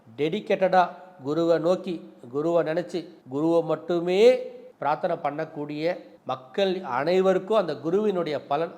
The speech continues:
அளப்பரியதா இருக்கும். இதுல என்ன ஒரு பெரிய பியூட்டி இருக்கு அப்படின்னா, இந்த டைம் பீரியட்ல தான் இந்த கார்த்திகை மாசத்துல எல்லாம் மாலை போடக்கூடிய சூழ்நிலையும் உருவாகுது. அப்ப almost எல்லாருமே என்ன பண்ணுவாங்க அப்படின்னா, குருவின் குருவா நினைக்கக்கூடிய ஐயப்பனை நினைப்பாங்க.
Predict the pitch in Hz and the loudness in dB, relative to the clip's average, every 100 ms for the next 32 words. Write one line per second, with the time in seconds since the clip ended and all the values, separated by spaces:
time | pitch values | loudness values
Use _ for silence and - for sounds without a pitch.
0 | 123 147 196 196 196 180 180 180 151 131 | -4 2 2 2 0 2 2 2 0 -4
1 | - - 156 165 156 196 269 247 185 - | -14 -10 -4 -2 0 -2 0 0 0 0
2 | 185 233 269 165 220 220 196 170 185 175 | -2 2 0 0 -4 -2 -2 -2 -2 -2
3 | 135 151 151 127 139 147 175 214 233 226 | -2 -6 -4 -4 -4 -6 -6 -2 4 4
4 | 165 196 226 202 185 160 151 143 143 190 | 6 2 2 0 0 0 -2 -2 -4 -4
5 | - 160 160 160 202 294 277 233 208 185 | -10 -6 -2 6 6 6 4 2 2 0
6 | 170 156 185 165 170 254 254 - 208 180 | 0 2 2 4 8 8 8 4 0 2
7 | 175 170 - - 190 196 190 160 151 131 | 0 0 -2 -2 0 2 2 0 0 -2
8 | - - - - 110 131 190 247 - - | -6 -16 -18 -14 -6 0 0 -2 -12 -20
9 | - - 110 147 180 185 226 262 - - | -20 -6 0 2 2 6 10 10 8 -10
10 | - 143 170 185 185 190 220 185 190 196 | -8 -2 6 10 10 6 2 2 0 0
11 | 165 170 165 165 160 156 151 135 139 175 | 0 0 0 2 0 -2 -8 -6 -4 -6
12 | - 147 196 233 262 254 196 208 208 220 | -10 -4 0 2 2 0 2 4 8 10
13 | 220 180 196 180 175 190 165 196 240 233 | 10 6 0 -2 0 2 4 4 6 6
14 | 175 151 135 120 | 4 0 -4 -4